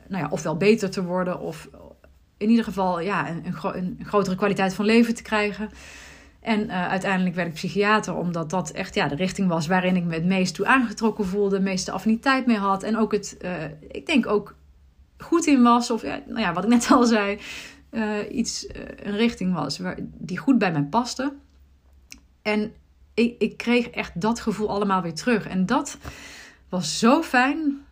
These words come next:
want in die afgelopen jaren, die, dat, ja, die, die, die drive, die ambitie, die, die inspiratie, die werd ook gewoon, ja, ondergesneeuwd door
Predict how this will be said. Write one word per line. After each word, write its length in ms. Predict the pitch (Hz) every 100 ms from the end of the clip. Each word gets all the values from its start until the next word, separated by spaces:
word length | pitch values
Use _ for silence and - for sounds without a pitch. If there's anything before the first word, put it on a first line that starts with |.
| - -
want 300 | 190 190 - - -
in 160 | 202
die 160 | 185 -
afgelopen 520 | 226 - 208 180 180
jaren, 640 | 196 233 240 233 233 - - _ _ _ _ -
die, 240 | 190 226
dat, 200 | - 220 - _ _ _ _
ja, 280 | 226 226 196
die, 240 | 185 196
die, 320 | 196 - - - - - - - - -
die 180 | 214
drive, 540 | 185 226 285 302 233 -
die 120 | 208
ambitie, 580 | 196 196 285 - 220 175
die, 280 | 185 190 180
die 200 | 202 185
inspiratie, 680 | 202 - 220 262 277 -
die 160 | 196 214
werd 220 | 240 233 -
ook 260 | 320 359
gewoon, 600 | - 190 175 175 180 - - _
ja, 480 | - 202 180 - - _ _
ondergesneeuwd 960 | 269 311 294 185 - 208 180 143 151 -
door 280 | 196 196